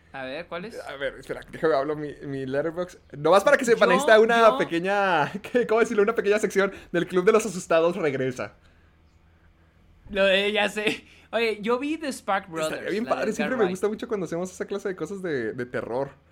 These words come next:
Speaker 1: De lo paranormal, ya sé, güey.
Speaker 2: Sí, a mí me
Speaker 1: Vi The
Speaker 2: encanta.
Speaker 1: Spark Bro-, vi The Sparks Brothers, el documental de,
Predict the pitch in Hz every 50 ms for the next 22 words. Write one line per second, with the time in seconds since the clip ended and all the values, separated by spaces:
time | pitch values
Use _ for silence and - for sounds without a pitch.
0 | _ _ - - 170 175 175 175 170 170 170 170 170 170 175 175 175 190 202 180
1 | 147 147 - - 123 120 123 123 113 - - 95 87 135 147 139 139 139 - 208
2 | 208 127 127 139 - 170 190 220 226 220 - 214 180 175 175 170 - _ _ -
3 | 165 - _ _ _ 165 160 185 185 208 233 226 - _ - 170 170 175 175 165
4 | 147 151 139 143 139 131 117 - - 123 127 135 123 - 135 131 131 127 127 123
5 | 135 127 123 123 123 123 139 143 147 147 147 143 139 127 113 104 - -